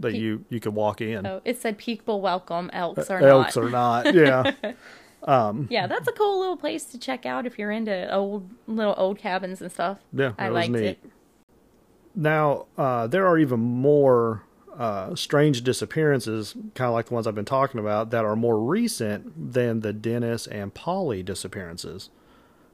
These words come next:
Speaker 1: Um, in two thousand eight, fifty-one-year-old Michael Herron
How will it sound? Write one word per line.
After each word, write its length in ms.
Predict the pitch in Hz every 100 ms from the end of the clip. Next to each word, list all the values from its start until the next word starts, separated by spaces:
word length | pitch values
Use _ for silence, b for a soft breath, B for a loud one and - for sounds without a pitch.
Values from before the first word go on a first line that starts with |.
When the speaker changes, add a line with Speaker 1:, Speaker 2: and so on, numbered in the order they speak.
| _
Speaker 1:
Um, 400 | 139 123 107 104
in 180 | 143 123
two 220 | - 196
thousand 480 | 196 175 160 117 101
eight, 440 | - 160 123 95 - b b b b _
fifty-one-year-old 840 | - 175 170 147 143 135 131 120
Michael 380 | 117 147 165 131
Herron 640 | 107 139 117 104 107